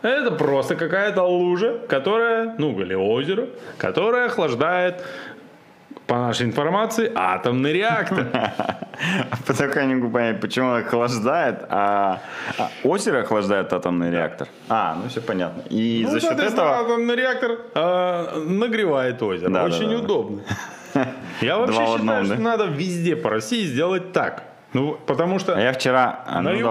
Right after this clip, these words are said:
Speaker 2: давай, да.
Speaker 1: дорого ездить, да и далеко не хочется. На самолёте летать страшно.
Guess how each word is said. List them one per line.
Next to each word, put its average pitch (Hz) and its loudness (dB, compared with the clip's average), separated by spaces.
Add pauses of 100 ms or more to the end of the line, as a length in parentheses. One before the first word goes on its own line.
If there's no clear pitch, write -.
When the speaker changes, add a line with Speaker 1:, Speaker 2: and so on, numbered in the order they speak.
Speaker 2:
давай, 208 4
да. - -4
Speaker 1:
дорого 190 0
ездить, 196 -2 (340)
да 139 -2
и 143 0
далеко 214 0
не 123 -2
хочется. 208 -2
На 104 0
самолёте 131 -2
летать 196 -2
страшно. 226 -2